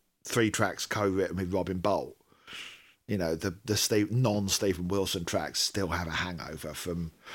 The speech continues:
that more straightforward rock direction, which I just, it's just not what I felt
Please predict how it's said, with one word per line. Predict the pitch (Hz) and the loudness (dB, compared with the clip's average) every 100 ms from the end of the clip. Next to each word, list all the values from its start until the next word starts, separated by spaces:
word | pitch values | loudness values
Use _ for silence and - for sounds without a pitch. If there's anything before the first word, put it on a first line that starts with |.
| - - | -14 -2
that | 98 85 | -2 0
more | 98 98 85 | 0 2 2
straightforward | - 95 90 101 90 80 | 2 0 0 -2 -2 -2
rock | 90 80 - | -4 -2 -2
direction, | 95 87 80 90 73 | -2 -2 -2 -2 -4
which | 76 - - - - | -4 -4 -6 -6 -6
I | |
just, | - - - _ _ _ - | -2 -2 -2 _ _ _ -8
it's | - | -6
just | - 92 - | -4 -4 -2
not | 95 78 - _ _ _ - | -2 -4 -10 _ _ _ -10
what | - | -6
I | - | -6
felt | - - 87 - 80 - | -8 -12 -8 -4 -2 -4